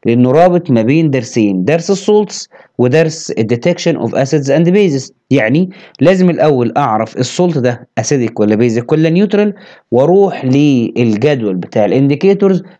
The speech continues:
وأشوف اللون. طب بص يا سيدي، الأمونيوم كلورايد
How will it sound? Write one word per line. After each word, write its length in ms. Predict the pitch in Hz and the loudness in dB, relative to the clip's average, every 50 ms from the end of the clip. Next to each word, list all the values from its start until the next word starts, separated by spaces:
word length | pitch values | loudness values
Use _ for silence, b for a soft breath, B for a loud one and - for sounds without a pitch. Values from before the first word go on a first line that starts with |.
| B | B
وأشوف 420 | - 113 110 - 139 139 131 135 - 165 | -4 -4 -2 0 0 -2 -2 -2 -2 -2
اللون. 300 | 165 147 113 98 90 85 | 0 0 0 0 -2 -6
طب 300 | - - _ - - - - | -10 -16 _ -18 -18 -8 -4
بص 200 | 120 143 135 - | -4 -2 -2 0
يا 80 | 151 147 | -2 -2
سيدي، 340 | - - 156 143 123 120 b b b b b b _ - | 0 -2 -2 -2 -2 -6 b b b b b b _ -2
الأمونيوم 440 | 127 113 143 165 185 196 185 175 156 | 0 0 2 2 2 2 2 0 0
كلورايد 520 | - 147 131 123 117 107 101 92 90 | 0 0 0 0 0 0 -2 -4 -6